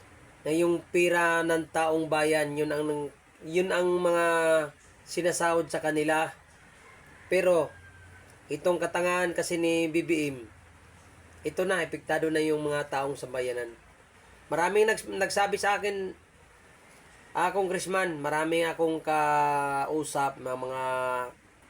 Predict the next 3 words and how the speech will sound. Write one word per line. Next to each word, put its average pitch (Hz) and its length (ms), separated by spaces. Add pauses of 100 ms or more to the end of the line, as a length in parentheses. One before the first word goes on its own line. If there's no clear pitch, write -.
(720)
mga 135 240 (320)
nag-Grab, 147 480 (1600)
nagmumubit, 165 800